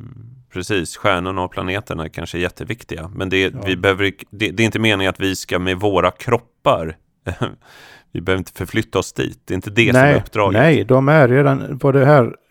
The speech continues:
Speaker 2: den här metafysiken som jag, eh, grundar mig i här, vad den, och som Herpes-, Corpus Hermeticum också ut-, uttrycker. Ehm, vad den säger är ju att stjärnorna är redan i oss.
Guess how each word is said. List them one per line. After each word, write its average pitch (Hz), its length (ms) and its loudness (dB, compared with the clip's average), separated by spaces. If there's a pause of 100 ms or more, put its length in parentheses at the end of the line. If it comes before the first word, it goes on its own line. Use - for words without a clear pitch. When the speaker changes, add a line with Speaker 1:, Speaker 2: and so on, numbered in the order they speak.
(420)
Speaker 2:
den 127 200 0
här 139 160 4
metafysiken 113 800 -2
som 117 200 -6
jag, 117 180 2
eh, 113 80 -4 (800)
grundar 123 320 4
mig 98 240 -2
i 104 40 0
här, 120 200 4
vad - 140 -2
den, 113 280 -2 (240)
och 117 140 -2
som 123 160 -4
Herpes-, - 480 -8 (260)
Corpus - 380 -2
Hermeticum 62 560 -6
också - 280 -8
ut-, - 300 -10
uttrycker. - 480 -4 (960)
Ehm, 60 480 2 (1700)
vad 170 400 -2
den 147 200 0
säger 160 340 4
är 107 240 4
ju 104 180 4
att - 320 -4 (220)
stjärnorna 123 500 2
är 202 220 -2
redan 92 380 0
i 92 240 -6
oss. - 400 -6